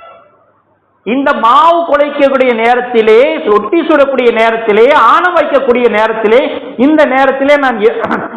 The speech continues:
எவ்வளோ அமல்களை செய்து விடுவேன், அந்த அமல்கள் எல்லாம் வீணாய் விடக்கூடாது என்று பயத்திலே நான் இந்த பொரியை தண்ணியை வச்சு லேசா தொளிச்சு தொளிச்சு கபு கபுக்குன்னு தின்னுக்கிட்டே இருக்கிறேன். தின்னு முடிச்சு நான் உயிரோட வாழ, அல்லாஹ் திக்ரு செய்யணும்னு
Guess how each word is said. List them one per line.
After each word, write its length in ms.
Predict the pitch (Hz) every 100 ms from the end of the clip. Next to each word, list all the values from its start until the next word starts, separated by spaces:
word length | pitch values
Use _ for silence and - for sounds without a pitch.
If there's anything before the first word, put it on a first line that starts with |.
| -
எவ்வளோ 640 | 175 240 285 330 339 339 285
அமல்களை 520 | 311 311 302 294 269
செய்து 200 | 269 277
விடுவேன், 560 | 262 233 269 285 - - -
அந்த 320 | - 208 233
அமல்கள் 480 | 233 220 277 269 262
எல்லாம் 360 | 262 262 294 285
வீணாய் 440 | 277 311 320 330
விடக்கூடாது 680 | 311 311 311 294 311 311 311
என்று 200 | 302 294
பயத்திலே 1000 | 262 240 311 330 - 294 277 226 - -
நான் 340 | - 254 311 302
இந்த 140 | 294
பொரியை 540 | 277 - 269 302 311 285
தண்ணியை 400 | 254 294 311 294
வச்சு 280 | 285 285 277
லேசா 340 | 254 254 269
தொளிச்சு 340 | 262 262 269 269
தொளிச்சு 440 | 269 269 247 - - - _ _ -
கபு 100 | 285
கபுக்குன்னு 440 | 320 311 320 320
தின்னுக்கிட்டே 440 | - 294 285 311 302
இருக்கிறேன். 640 | 254 214 202 - - - - - - _ _ _ _
தின்னு 380 | 165 208 262 269
முடிச்சு 400 | 254 190 - 220
நான் 200 | 190 180
உயிரோட 380 | 190 226 240 233
வாழ, 260 | 208 214
அல்லாஹ் 360 | 214 185 220 214
திக்ரு 320 | 185 - 233
செய்யணும்னு 280 | 196 208 190